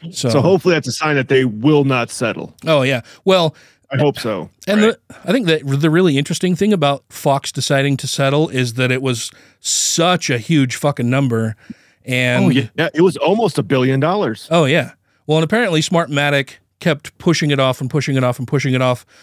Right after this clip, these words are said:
Speaker 1: until Fox gave them a number that it was like, "Okay, well, this is too large a number for us to ignore anymore." Like, Fox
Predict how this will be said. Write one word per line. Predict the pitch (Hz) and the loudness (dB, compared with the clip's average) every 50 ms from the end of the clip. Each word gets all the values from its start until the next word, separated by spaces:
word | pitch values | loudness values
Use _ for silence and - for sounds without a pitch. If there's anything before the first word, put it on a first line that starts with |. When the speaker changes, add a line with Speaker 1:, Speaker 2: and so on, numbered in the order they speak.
| - _ _ - | -20 _ _ -4
Speaker 1:
until | 127 131 127 - 156 139 139 135 131 131 127 117 - _ - - _ | -4 -2 -2 0 0 2 2 2 2 2 0 -2 -4 _ -20 -20 _
Fox | _ - - 151 135 131 - - - | _ -4 -2 0 0 0 -2 -6 -6
gave | 127 139 139 147 139 131 | -4 -2 0 0 0 0
them | 135 131 135 131 | 0 0 2 2
a | |
number | 123 131 135 135 131 127 | 2 2 0 0 0 0
that | 120 120 | 0 0
it | 123 127 | 0 0
was | 127 120 117 113 | 0 0 0 0
like, | 123 117 117 - | 0 -2 -2 -2
"Okay, | 131 - - 127 | -4 -2 -2 0
well, | 123 120 120 117 117 113 113 113 - _ _ _ _ _ _ _ | 0 2 2 2 2 0 0 -2 -4 _ _ _ _ _ _ _
this | - 160 156 - | -2 -2 0 0
is | 156 - | -2 -4
too | - - 202 185 | 0 0 2 2
large | 170 156 151 147 143 | 2 2 2 0 0
a | 143 | 0
number | 143 139 139 139 127 | 0 0 0 0 -2
for | - - 139 | -2 -2 -2
us | 123 120 - | -2 -2 -2
to | - 127 | -2 -2
ignore | 117 110 117 117 117 113 110 | 0 0 0 0 0 0 0
anymore." | 107 107 110 110 110 113 113 113 - _ _ _ _ _ _ _ _ _ _ _ _ _ - | 0 -2 -2 -4 -4 -6 -8 -10 -12 _ _ _ _ _ _ _ _ _ _ _ _ _ -10
Like, | 120 123 120 117 107 | -4 -4 -4 -4 -4
Fox | - - - - 160 160 160 160 151 - - - - | -8 -12 -6 -2 0 2 2 0 -2 -4 -8 -10 -12